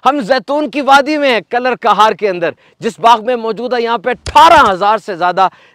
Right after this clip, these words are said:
जैतून के दरख्त लगाए गए हैं। जैतून की शाख, olive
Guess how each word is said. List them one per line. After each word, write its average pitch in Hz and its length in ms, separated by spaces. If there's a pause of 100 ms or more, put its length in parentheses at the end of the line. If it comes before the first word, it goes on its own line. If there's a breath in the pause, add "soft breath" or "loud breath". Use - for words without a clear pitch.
जैतून 233 500
के 208 160
दरख्त 190 400
लगाए 160 360
गए 139 180
हैं। 131 160
जैतून 254 580
की 262 240
शाख, 214 520 (120)
olive 262 340